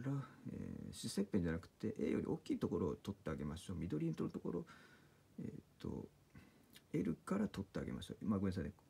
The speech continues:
わかりやすいように、Lっていうのオレンジの部分があって、えーっとですね、こ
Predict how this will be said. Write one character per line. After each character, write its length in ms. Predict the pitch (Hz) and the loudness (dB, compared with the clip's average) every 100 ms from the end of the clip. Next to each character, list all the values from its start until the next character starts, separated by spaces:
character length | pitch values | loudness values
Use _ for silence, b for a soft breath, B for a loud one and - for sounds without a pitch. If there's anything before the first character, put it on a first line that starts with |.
| - | -2
わ 100 | 123 | 0
か 120 | 165 | 2
り 80 | 170 | 2
や 60 | |
す 80 | 165 | 4
い 20 | 110 | 2
よ 60 | |
う 20 | |
に、 100 | 90 - | 2 2
L 200 | 90 - | 2 2
っ 20 | |
て 100 | - | 2
い 40 | 78 | 2
う 20 | |
の 60 | |
オ 40 | 92 | 4
レ 80 | 110 | 4
ン 80 | |
ジ 80 | 104 | 4
の 60 | 107 | 2
部 80 | 92 | 0
分 120 | 71 | 0
が 100 | 71 | -4
あ 20 | |
っ 40 | 76 - - | -6 -12 -10
て、 280 | - 78 151 - B B B B - | -2 0 0 -4 B B B B -8
え 440 | - - - - - | -4 -2 -4 -4 -8
ー 20 | |
っ 40 | - | -10
と 80 | - | -10
で 100 | - | -6
す 100 | - | -2
ね、 220 | 113 | -2
こ 80 | 101 | -4